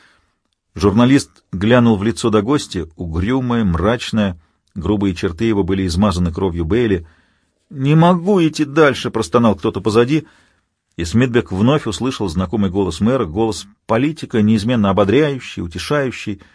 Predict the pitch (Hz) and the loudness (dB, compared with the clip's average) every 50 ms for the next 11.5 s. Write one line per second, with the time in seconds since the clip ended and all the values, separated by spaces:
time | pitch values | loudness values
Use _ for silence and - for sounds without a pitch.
0 | _ _ _ _ _ _ _ - 87 92 107 117 131 143 131 - - 131 113 - | _ _ _ _ _ _ _ -4 0 2 4 6 6 6 4 2 -2 -6 -8 -6
1 | - - 143 143 131 117 - _ _ _ - 113 - - 120 110 101 - 101 92 | -4 -2 -2 -2 -2 -4 -8 _ _ _ -10 -10 -6 -2 -2 -2 0 -2 -2 0
2 | 139 147 131 113 - 113 - - 101 - 80 - - - _ _ _ _ _ _ | 0 0 0 -2 -4 -6 -6 -6 -6 -6 -6 -8 -14 -20 _ _ _ _ _ _
3 | _ _ _ _ _ _ _ _ _ _ _ - 113 120 113 - 120 110 113 143 | _ _ _ _ _ _ _ _ _ _ _ 0 2 2 4 2 0 0 0 -2
4 | 151 - - 151 139 151 156 160 175 175 - - 123 104 92 90 82 80 95 95 | -2 -2 -2 0 2 2 2 2 0 -2 0 0 2 2 2 2 0 -2 -4 -4
5 | 85 95 98 92 87 87 82 85 80 76 - - 82 78 78 80 - _ _ _ | -4 -2 -2 -2 -2 -4 -4 -6 -6 -8 -8 -10 -10 -10 -10 -12 -16 _ _ _
6 | _ _ _ _ _ _ _ _ _ - - - 101 113 113 104 107 95 - - | _ _ _ _ _ _ _ _ _ -8 -2 2 2 2 2 2 0 -4 -4 -6
7 | - 107 92 - 110 117 - - - 104 98 98 98 95 95 101 107 110 98 82 | -10 -6 0 2 2 2 2 0 -2 -4 -2 -2 -2 0 0 2 2 2 0 -2
8 | - 87 90 87 - 92 92 92 82 - 95 87 95 95 - - - 90 82 92 | -4 -4 -4 -4 -2 -2 -4 -4 -4 -6 -6 -4 -4 -4 -4 -4 -6 -8 -6 -6
9 | 85 - 90 82 - - 131 131 - 120 92 - - 80 - _ _ _ _ _ | -8 -8 -8 -10 -10 -10 -10 -8 -6 -6 -6 -6 -8 -10 -12 _ _ _ _ _
10 | _ _ _ _ _ _ _ _ _ _ _ _ _ _ _ - 95 90 - 104 | _ _ _ _ _ _ _ _ _ _ _ _ _ _ _ -6 -4 -2 0 2
11 | 104 104 - - 120 117 101 90 82 - | 2 0 2 2 2 2 2 2 -2 -6